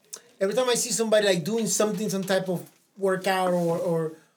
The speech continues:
or running outside or doing something, I tell this other person, my significant other, my wife,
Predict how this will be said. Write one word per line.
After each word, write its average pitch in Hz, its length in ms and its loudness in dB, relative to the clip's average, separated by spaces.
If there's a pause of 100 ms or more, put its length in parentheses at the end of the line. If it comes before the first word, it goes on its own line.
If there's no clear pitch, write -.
or 180 120 0
running 202 560 0
outside 190 560 0
or 170 100 0
doing 190 240 -2
something, 196 500 -2 (480)
I 175 140 2
tell 190 180 0
this 180 180 0
other 185 140 2
person, 175 560 0 (400)
my 180 120 -2
significant 175 560 -2
other, 156 180 -2
my 165 100 -6
wife, 147 300 -6